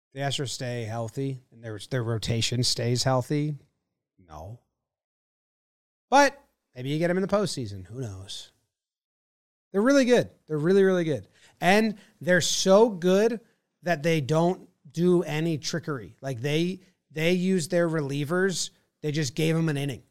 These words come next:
They were one of the few teams to not, like, they had the, um, least amount of inherited runners. Most of their relievers just got a clean inning, and then you brought in the next in-, reliever and the next reliever, and their, uh, positions and their lineup kind of stays the same.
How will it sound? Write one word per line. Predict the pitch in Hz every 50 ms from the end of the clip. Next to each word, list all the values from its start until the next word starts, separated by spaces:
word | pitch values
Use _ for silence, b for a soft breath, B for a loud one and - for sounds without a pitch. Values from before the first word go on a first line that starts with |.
| _ _
They | - 139
were | 147 151 151 151
one | 151 151 151
of | 147 131
the | 143 135
few | - - 147 156 156
teams | 147 - 156 156 151 143 127 -
to | - 139 127
not, | 127 131 135 135 135 - _ _ _ _ _ _ _ -
like, | 127 131 117 110
they | 120 139
had | 147 147 139
the, | 143 143 131 127 123 - -
um, | 147 127 127 123 120 117 117 113 110 - - - 220
least | 139 131 139 156 190 202 190 - - - -
amount | - - 156 151 147 147 143 143 139 - -
of | - 139 135 127 123 123 123 117 107 113
inherited | 151 135 117 123 139 139 135 135 131 120
runners. | 123 127 120 117 107 92 - - - - - _ _ _ _ _
Most | 147 156 170 175 - -
of | 190 170
their | 175 165
relievers | 156 160 147 156 151 147 143 143 127
just | 123 123 -
got | - 156 139
a | 135
clean | - - - 160 151 139 131
inning, | 131 139 151 170 175 165 b b b b b
and | _ 131
then | 135 139
you | 139
brought | 127 147 147 143 143
in | 139
the | 135
next | 131 131 135 131 - - -
in-, | 165 156 156 156 - - 175
reliever | 139 160 156 165 170 160 170 156
and | 147 127
the | 120
next | 120 127 135 131 120 135
reliever, | 151 156 160 160 165 175 175 165 b b b b b _ -
and | 135 135 135 135 135 135 131 127
their, | 135 131 131 131 127 127 123 123 - -
uh, | 123 123 120 120 117 117
positions | - 143 117 147 180 170 - 196 190 190 175 143
and | 139 123
their | 120 120
lineup | 120 123 135 151 165 170 175 175 175 175 -
kind | - 131 135 127
of | 120 117 - -
stays | - - - 143 160 160 127
the | 131 123
same. | - - 147 151 156 160 160 160 147